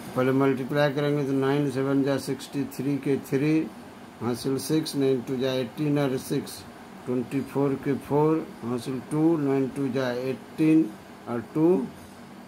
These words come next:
ट्वेंटी, इसमें प्लस करेंगे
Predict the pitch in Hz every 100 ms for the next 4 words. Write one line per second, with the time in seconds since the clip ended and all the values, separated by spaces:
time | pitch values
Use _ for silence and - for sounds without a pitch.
0 | - - - - - - - - 143 151
1 | 131 139 120 95 - - - - - 123
2 | 131 139 110 139 139 139 - 156 139 139
3 | 139 135